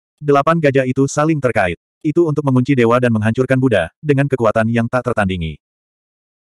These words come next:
Seperti surga, seperti bumi, seperti air, seperti api, seperti gunung, seperti ze, seperti angin dan seperti guntur,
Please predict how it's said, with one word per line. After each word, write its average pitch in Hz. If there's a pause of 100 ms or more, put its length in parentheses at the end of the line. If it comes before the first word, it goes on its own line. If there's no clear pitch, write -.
(260)
Seperti 147
surga, 131 (160)
seperti 156
bumi, 135 (160)
seperti 143
air, 113 (160)
seperti 147
api, 107 (160)
seperti 139
gunung, 120 (160)
seperti 151
ze, 123 (240)
seperti 147
angin 123
dan 107
seperti 113
guntur, 113